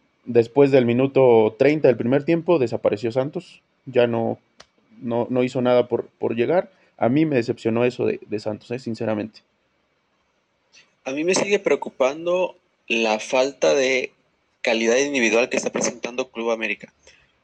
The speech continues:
Speaker 2: Porque, pues sí, Luis Suárez, eh, Luis Suárez, Leo Suárez, perdón, ya
Speaker 1: <laughs>
Speaker 2: quisiéramos tener a Luis Suárez. Leo Suárez,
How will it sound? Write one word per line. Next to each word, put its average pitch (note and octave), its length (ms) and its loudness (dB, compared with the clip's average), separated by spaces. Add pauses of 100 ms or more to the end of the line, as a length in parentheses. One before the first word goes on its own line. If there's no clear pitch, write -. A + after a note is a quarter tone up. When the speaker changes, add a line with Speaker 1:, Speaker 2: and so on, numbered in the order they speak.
(280)
Speaker 2:
Porque, A#2+ 420 -2
pues - 300 -6
sí, D3 260 -8
Luis C3+ 200 -6
Suárez, C#3+ 440 -2 (560)
eh, G#2+ 180 -2
Luis G#2 200 -8
Suárez, G2+ 280 -6
Leo B2+ 180 2
Suárez, C#3 320 0
perdón, C3+ 280 0 (100)
ya D#3 140 -4
Speaker 1:
<laughs> - 0 -
Speaker 2:
quisiéramos A#2+ 460 -8
tener A#2 180 -10
a - 20 -10
Luis A#2 180 -14
Suárez. C3+ 460 -2
Leo B2+ 160 0
Suárez, D3+ 420 -2